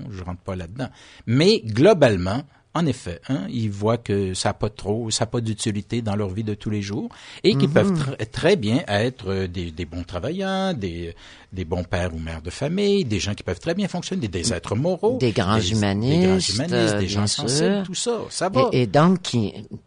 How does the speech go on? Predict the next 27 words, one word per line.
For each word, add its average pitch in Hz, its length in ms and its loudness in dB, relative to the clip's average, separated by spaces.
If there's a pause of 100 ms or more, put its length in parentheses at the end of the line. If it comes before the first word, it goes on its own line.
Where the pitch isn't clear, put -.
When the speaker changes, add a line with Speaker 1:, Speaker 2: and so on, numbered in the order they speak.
(300)
Speaker 2:
mais 120 160 0
c'est 131 180 0
vrai, 143 520 4
euh, 107 40 2
Bruno, 117 480 2 (140)
Speaker 1:
Et - 300 -10
Speaker 2:
je 117 100 0
veux 117 60 2
pas 147 160 4
faire 151 200 4
l'avocat 117 360 2
du 107 140 -6
diable, 190 420 4
mais 127 420 2 (320)
c'est - 300 0
vrai 113 360 4
que - 120 0
l'utilité 170 1200 4
immédiate 135 720 4 (100)
de 110 180 0
Dieu, 151 480 0
euh, 107 240 0 (220)
Speaker 1:
C'est - 160 -8
Speaker 2:
c'est 92 140 -8 (200)
pas 113 220 6
Speaker 1:
ex- 98 80 6
Speaker 2:
évident. 98 640 0